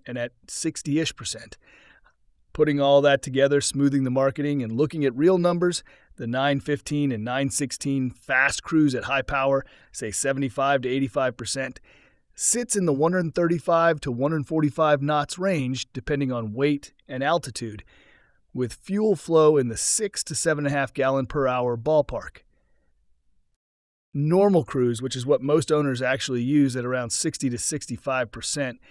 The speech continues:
tends to sit in the one hundred twenty to a hundred thirty knots range, with fuel flows around five to six gallons per hour. And that lines up with the A O P A nine fourteen demo that got a hundred twenty-seven knots at a little more than five gallons at three thousand feet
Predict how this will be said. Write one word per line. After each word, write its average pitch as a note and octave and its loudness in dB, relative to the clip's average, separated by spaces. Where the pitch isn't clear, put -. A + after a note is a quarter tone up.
tends A#3+ 2
to G3 -2
sit G#3 6
in D#3+ -4
the D3 2
one D#3+ 0
hundred D#3+ 0
twenty D#3 -2
to B2+ 0
a A#2 0
hundred C#3 -4
thirty C3+ 0
knots B2 -6
range, A2 -10
with C#3 -4
fuel E3 4
flows C#3 2
around B2+ -4
five C#3+ 2
to B2+ -8
six - -4
gallons C3 -4
per B2 -8
hour. A#2 -6
And C3+ -4
that G#3 4
lines F3+ 2
up D#3+ 6
with D3 -4
the C3 -4
A D#3+ 4
O D#3+ 4
P D3+ 0
A C#3+ 4
nine C#3 0
fourteen C#3+ -2
demo C3 0
that A#2+ -6
got B2+ -2
a B2 -6
hundred E3 -2
twenty-seven D3 0
knots B2 -6
at B2+ -6
a B2+ -4
little D3+ -2
more C#3+ 2
than B2 -4
five C#3 0
gallons B2 -6
at B2 -10
three D#3 -2
thousand C3 -2
feet B2 -2